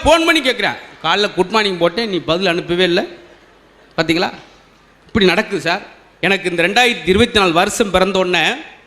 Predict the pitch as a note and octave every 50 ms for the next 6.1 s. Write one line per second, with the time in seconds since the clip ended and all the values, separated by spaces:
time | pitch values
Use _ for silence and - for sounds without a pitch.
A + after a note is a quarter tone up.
0 | _ _ _ _ _ _ _ _ _ _ _ _ _ - A#3 B3+ C4+ B3 A3+ F#3+
1 | D3+ G3+ G3+ A3 A#3+ A#3+ A3+ F#3 G#3 A3 A#3+ A3 G#3+ F#3 G3+ A3+ A3 - C4 C4
2 | C#4 D4 D#4 D4+ C#4 A#3+ A#3+ B3+ C4+ C4+ C#4 C#4 C4+ C#4 D4+ E4+ F4+ E4+ D4 B3
3 | B3 C#4+ C#4 A#3+ A3+ A3+ F#3+ - - - - - - - - _ _ - _ -
4 | - - - - F3+ A3+ D4 F4 F#4+ G4+ G4 E4+ D#4 D#4+ F4+ E4+ E4 D#4+ D4 C4
5 | A#3 A3+ B3+ A#3+ - B3+ G#3+ G#3+ F#3+ F3+ G3 G#3 B3+ C#4+ D4+ C#4+ - G3+ F#3 D3+
6 | C3